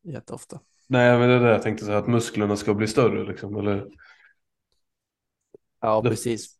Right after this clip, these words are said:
Speaker 1: Men, eh, ja, det är, alltså, som du säger, att innebandy, det kanske inte är bänkpress och det där roliga i gymmet, utan det är,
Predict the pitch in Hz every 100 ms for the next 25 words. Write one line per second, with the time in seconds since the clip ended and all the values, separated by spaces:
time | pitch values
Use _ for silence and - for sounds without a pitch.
0 | _ 113 113 117 117 117 117 - - -
1 | - _ _ - 135 139 156 160 151 143
2 | - 147 139 143 139 139 - _ _ _
3 | _ _ _ _ - - 139 131 120 123
4 | 147 143 123 117 - - 127 113 123 123
5 | 127 120 120 127 120 117 113 113 107 110
6 | 107 - 120 110 - - - 55 87 -
7 | _ _ _ - - - - - - -
8 | 117 113 113 113 117 117 117 107 113 113
9 | 110 - 110 - 113 113 117 110 120